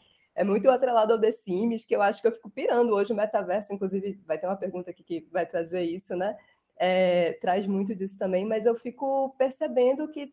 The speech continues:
tem mudanças acontecendo em relação a essa representação da mulher nos jogos, né? Mas ainda é a passos curtos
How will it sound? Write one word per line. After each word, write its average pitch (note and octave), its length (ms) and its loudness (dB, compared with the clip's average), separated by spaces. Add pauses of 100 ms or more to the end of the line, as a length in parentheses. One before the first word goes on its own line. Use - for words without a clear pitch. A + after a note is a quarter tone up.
(120)
tem C4+ 120 -2
mudanças C#4+ 500 -2
acontecendo B3+ 640 -4
em C4+ 80 0
relação A3 360 -2
a F#3+ 60 -2
essa G3 160 -10
representação F#3+ 640 -8
da F#3+ 140 -4
mulher G3 480 0
nos G#3 180 -4
jogos, G#3 480 -2
né? G#3 240 0 (320)
Mas B3 280 6
ainda D4 340 0
é D4 280 0
a D4+ 60 0
passos C4 640 -2 (360)
curtos F#3+ 480 -8